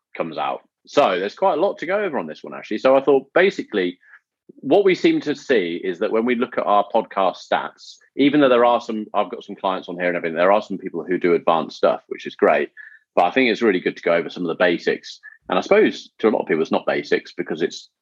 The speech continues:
building the audiences. And when I go onto some client consultancy accounts, I see things haven't been done right. So let's start with audiences. So when you're building an ad, and actually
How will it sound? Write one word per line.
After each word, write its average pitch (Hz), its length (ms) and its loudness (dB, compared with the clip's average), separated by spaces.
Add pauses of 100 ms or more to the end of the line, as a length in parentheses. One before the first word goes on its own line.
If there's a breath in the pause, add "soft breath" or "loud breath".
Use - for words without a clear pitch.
(120)
building 90 240 2
the 85 80 0
audiences. 82 600 0
And 82 200 -6
when 98 160 2
I 92 80 4
go 87 180 0
onto 80 400 0 (640 soft breath)
some 95 320 -2
client 87 420 0 (400)
consultancy 90 520 0
accounts, 92 680 -2
I 78 60 2
see 87 240 -2
things - 560 -6 (100)
haven't 82 220 -2
been 85 220 -4
done 90 420 0 (540)
right. 95 360 2
So 101 320 2
let's 117 240 0
start 87 520 0 (160)
with 90 360 -4 (540)
audiences. 110 640 -2
So - 340 2 (580 soft breath)
when 156 200 4
you're 185 140 4
building 131 400 2
an 117 60 -4
ad, 98 340 -6 (480)
and 131 160 2
actually 110 400 -2